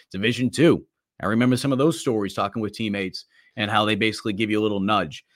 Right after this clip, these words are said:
But just for the record, again, we're gonna treat every single player as if they're the starting quarterback on the team. And I'm talking quarterback, ironically, we're talking about Gauthier.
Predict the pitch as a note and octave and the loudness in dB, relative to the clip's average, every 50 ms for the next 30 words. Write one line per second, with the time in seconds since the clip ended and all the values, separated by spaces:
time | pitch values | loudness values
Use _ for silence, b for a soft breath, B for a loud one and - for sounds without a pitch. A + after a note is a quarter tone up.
0 | b b b b - G#2+ G#2+ G2+ - - C3+ B2+ C3+ C3+ C3 - - - C3 G#2+ | b b b b 0 2 2 2 0 0 2 2 4 4 2 0 -2 0 2 2
1 | G#2 G2+ A2 B2+ C#3+ D3 - G3 G#3+ A#3+ - - - B2 A#2 C3 C3 B2+ G#2+ A#2 | 2 4 4 4 4 4 2 0 -2 -2 -4 -8 -4 0 2 2 2 2 0 -2
2 | G#2+ F#2+ - - C3 A#2 - - B2+ C3 C#3 C3+ - D3 D3 C3+ C3+ B2 - - | -4 -2 0 0 0 2 2 2 4 4 4 2 2 0 0 0 0 -2 0 2
3 | B2+ C3+ C3+ C#3+ D3+ C3+ A2+ G2 A#2+ A#2 - A#2+ A2+ G2+ G#2+ - - B2+ A#2 C3+ | 4 4 6 4 4 2 0 0 -2 -4 -2 -4 -4 -4 -4 -2 2 2 4 4
4 | C3 C3 C3+ B2 B2 - - C3+ C3 B2 G#2+ A#2 A#2 - - A#2 A2+ A2 G#2+ - | 4 2 0 -2 -4 -2 0 2 2 2 2 2 0 0 -2 -4 -4 -4 -4 -4
5 | - G2+ F2 D#2+ - _ _ _ - G#2+ G#2+ G#2+ F#2 A#2+ A2+ G#2 G#2 G#2 F#2+ - | -6 -6 -6 -8 -10 _ _ _ -6 -6 -6 -2 2 2 2 2 0 -4 -6 -2
6 | A2 A2 G#2+ F#2 G2+ F#2+ F#2+ - E2+ F#2 F#2+ G2 G#2+ A2 G#2+ G2 G2 - G2 F#2 | -2 -2 0 2 0 0 0 0 -2 -2 0 0 0 0 0 -2 -4 -6 -6 -6
7 | F2+ - F#2 F2 F#2 F2+ E2+ E2+ - G#2 G#2 F#2+ - F#2 E2+ E2+ F2 | -4 -4 -4 -4 -4 -6 -4 -2 0 2 2 2 0 -2 -6 -6 -8